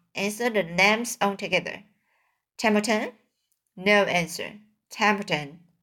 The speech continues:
No answer. "Well, we are all here except the rat," said Charlotte. "I guess we can proceed without him." Now, all of you must have noticed what's been going on around here the last few days.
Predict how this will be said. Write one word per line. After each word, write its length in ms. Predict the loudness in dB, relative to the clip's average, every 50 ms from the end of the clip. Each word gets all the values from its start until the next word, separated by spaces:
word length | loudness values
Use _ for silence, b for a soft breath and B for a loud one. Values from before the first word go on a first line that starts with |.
| _ _ -2
No 140 | 0 2
answer. 460 | 2 2 2 0 -4 -6 -6 -6 -8 -8 -10 _ b b b b b b b b b b b
"Well, 380 | 4 6 8 8 8 6 4
we 220 | 4 4 6 6 6
are 460 | 6 6 6 6 6 6 6 4 4 2
all 380 | 4 4 4 4 2 0 -4 -8 -14
here 340 | -4 2 4 6 8 6
except 520 | 6 6 4 0 0 2 2 2 2 2 -2
the 240 | -2 0 0 0 2
rat," 480 | 2 2 2 2 0 -2 _ -14 -14 -14 _ _ _ _
said 280 | -2 0 2 2 2
Charlotte. 520 | 0 -2 0 2 2 2 0 -2 -6 -8 -6 _ -2
"I 60 | 0
guess 380 | 2 4 4 4 4 2 0 -6 -4
we 120 | -2 -2
can 240 | 0 0 -2 -2 -2
proceed 500 | -4 -4 -4 -2 2 4 4 4 2 0
without 400 | -4 0 2 4 4 4 2 -2
him." 240 | -6 -16 -20 -20 -20 _ _ b b b b b b b b _
Now, 160 | 4 4 4 6
all 240 | 4 4 4 4 4
of 200 | 2 2 0 -2
you 140 | 0 0 0
must 380 | 2 2 2 2 2 0 -2
have 220 | 0 0 0 0 -2
noticed 480 | -2 0 2 4 4 2 2 0 -4
what's 360 | -4 0 2 2 4 2 0 -4
been 320 | -10 -10 -10 -10 -8 -2
going 360 | 0 2 2 4 2 0 -2
on 280 | -4 -6 -6 -8 -10 b b b b b b b b
around 420 | -2 2 4 6 6 6 4 2
here 300 | 2 2 4 6 6 4
the 120 | 4 0 -4
last 500 | -2 2 4 6 6 4 2 0 -6 -10
few 220 | -10 -8 -8 -2
days. 400 | 0 2 2 4 2 0 -2 -6